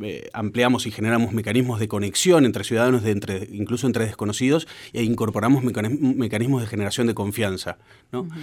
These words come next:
Speaker 1: La colaboración ha existido en las ciudades desde siempre, desde que las ciudades son ciudades y las personas se colaboraban para subsistir y se acercaban a las ciudades por
Speaker 2: Históricamente.
Speaker 1: históricamente, claro, desde,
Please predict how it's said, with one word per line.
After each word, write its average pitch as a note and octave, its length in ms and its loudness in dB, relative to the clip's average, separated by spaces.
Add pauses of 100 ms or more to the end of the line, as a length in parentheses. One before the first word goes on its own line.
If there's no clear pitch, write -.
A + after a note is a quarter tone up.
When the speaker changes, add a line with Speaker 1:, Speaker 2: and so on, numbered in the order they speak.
(200)
Speaker 1:
La G#2+ 120 -4
colaboración A2+ 560 4
ha F3+ 40 10
existido C#3+ 360 4
en B2+ 40 4
las A2 100 0
ciudades B2+ 260 0
desde G2+ 220 -6
siempre, G#2+ 480 0
desde G#2 240 -8
que F#2+ 80 -6
las G2 120 -6
ciudades A#2+ 260 2
son A#2+ 120 4
ciudades B2 580 4 (200)
y A#2 60 -10
las G2+ 100 -8
personas A#2+ 460 -2 (200)
se - 160 -12
colaboraban A2+ 720 2
para G#2+ 160 -2
subsistir A2+ 640 -6
y A2+ 60 -6
se G#2+ 100 -6
acercaban C3 420 -2
a B2+ 40 0
las B2 160 -4
ciudades C3+ 440 2
por E3 120 0
Speaker 2:
Históricamente. D3 560 0
Speaker 1:
históricamente, C#3 560 4
claro, A#2 200 2
desde, G2 320 -2